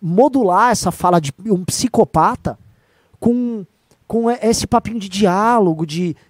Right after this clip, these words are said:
querendo ensinar os outros a conversar, querendo ensinar o Felipe Moura Brasil ali a, a fazer um bom diálogo no programa. Psicopata, maluco,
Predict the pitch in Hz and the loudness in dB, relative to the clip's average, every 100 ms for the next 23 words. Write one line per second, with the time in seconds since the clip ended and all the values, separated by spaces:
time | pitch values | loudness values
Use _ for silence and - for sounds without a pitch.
0 | - 240 254 262 254 - 247 254 190 240 | -4 0 0 -2 -6 -4 -2 -2 2 2
1 | - 247 240 247 247 - 240 - - 247 | 2 -4 -4 -2 -2 2 0 0 -6 -8
2 | 254 247 - 240 240 226 214 233 233 220 | -8 -8 -2 -2 0 -4 -4 0 2 2
3 | 214 175 190 226 214 240 202 190 208 185 | 2 0 0 0 2 0 2 -2 -4 -4
4 | 220 220 175 226 208 202 202 214 190 196 | -6 -8 -10 -10 -6 -2 0 0 -2 -4
5 | 185 147 143 214 175 - _ _ _ _ | -2 0 0 0 -2 -8 _ _ _ _
6 | - - 285 - 277 - 175 202 233 175 | -8 -6 -6 0 0 2 0 2 0 -4
7 | 165 247 185 196 247 - 123 | -4 0 2 2 2 0 -2